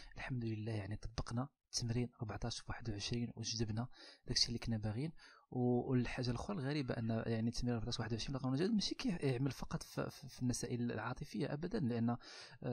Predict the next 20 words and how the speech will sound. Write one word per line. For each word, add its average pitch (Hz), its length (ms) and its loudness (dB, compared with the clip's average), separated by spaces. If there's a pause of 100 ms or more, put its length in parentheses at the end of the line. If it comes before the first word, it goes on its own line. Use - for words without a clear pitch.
(120)
بزاف 120 440 0
الناس 180 160 2
الحمد - 180 -2
لله 131 180 0
يعني، 127 300 2 (300)
آه، 120 640 -2
آه، 120 60 -4 (480)
لازم 147 180 4
تخص 147 340 0
يعني 117 220 2
حطوا - 300 0 (360)
ولا 131 120 2
حطوا - 540 -4
واحد 131 220 0
المجموعه 135 320 2
ديال 127 140 0
الاهداف 139 380 0
و-، - 20 -2
ووصلوا 156 460 4
ليها. 147 260 4